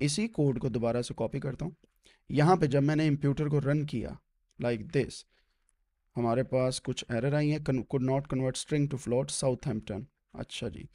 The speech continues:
तो embark town और embarked इन दोनों का नहीं हो रहा। So हमने embark town और embarked इन दोनों को हम सिंपल इम्प्यूटर से कर लेते हैं, फेयर और एज को हमने कर लिया। So हम यहाँ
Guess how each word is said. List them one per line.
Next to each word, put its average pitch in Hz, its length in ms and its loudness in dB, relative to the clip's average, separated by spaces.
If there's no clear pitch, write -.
तो 120 380 0
embark 127 560 2
town 151 220 0
और 139 200 -2
embarked - 540 -4
इन 131 160 0
दोनों 127 260 0
का 131 100 -2
नहीं 127 320 0
हो 147 140 2
रहा। 156 200 -4
So 127 180 0
हमने 156 560 2
embark 127 460 2
town 156 280 2
और 143 260 2
embarked 120 540 -2
इन 139 160 4
दोनों 147 300 2
को 139 220 2
हम 127 240 0
सिंपल 143 380 2
इम्प्यूटर 117 360 -2
से 113 140 -6
कर 113 120 -4
लेते 120 280 -2
हैं, 196 100 -2
फेयर 160 300 8
और 151 120 6
एज 127 180 2
को 135 100 -2
हमने 123 220 0
कर 110 140 -4
लिया। 135 240 0
So 123 200 0
हम 127 220 2
यहाँ 131 320 2